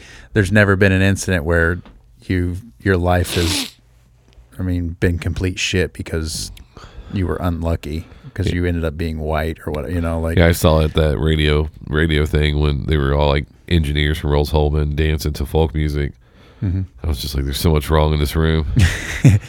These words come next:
Speaker 1: Well, and too, like, I mean, I, I, like, we, we've dealt with that. We, um, one of our beers is called Soul Man, and it's a brown ale. And we had, um, we had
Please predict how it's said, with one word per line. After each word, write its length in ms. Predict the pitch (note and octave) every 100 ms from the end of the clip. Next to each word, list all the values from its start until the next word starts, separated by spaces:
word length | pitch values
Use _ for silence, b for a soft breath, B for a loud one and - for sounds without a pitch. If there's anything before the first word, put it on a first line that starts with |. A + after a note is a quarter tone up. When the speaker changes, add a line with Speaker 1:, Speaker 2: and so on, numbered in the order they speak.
| B B B B
Speaker 1:
Well, 200 | C#3+ C#3
and 120 | C3
too, 260 | - D#3+ C#3+
like, 200 | C3 C3+
I 60 | E3+
mean, 160 | D#3+
I, 300 | D#3 D#3 C#3+ - -
I, 160 | D#3 - _ _ _ _ _ -
like, 160 | A2+
we, 200 | B2 C3+ B2+
we've 240 | B2 B2
dealt 200 | A#2+ A2
with 160 | G2+ -
that. 260 | G2+ G2+
We, 220 | G#2 A2+ G#2
um, 380 | F#2+ F#2 F#2+ b b b b b -
one 120 | D3
of 60 | C3
our 100 | G#2
beers 280 | F2+ F2 F2
is 80 | E2
called 240 | D#2+ D#2
Soul 280 | - E2+ D#2+
Man, 280 | D#2 C#2+ E2+ - - _ _ _ _ _ -
and 80 | G2+
it's 100 | F#2+
a 60 | F2+
brown 340 | E2 E2 D#2+
ale. 240 | D2 - B B B B B B -
And 460 | G2 F2+ E2+ F#2 -
we 340 | A2 G#2 G2+
had, 500 | F2+ G2 F#2 F2+ F2+ - _ _
um, 580 | F2+ F2 D#2 D#2 E2+ - _ _ b b b _ -
we 120 | F2+
had 320 | F#2 F2+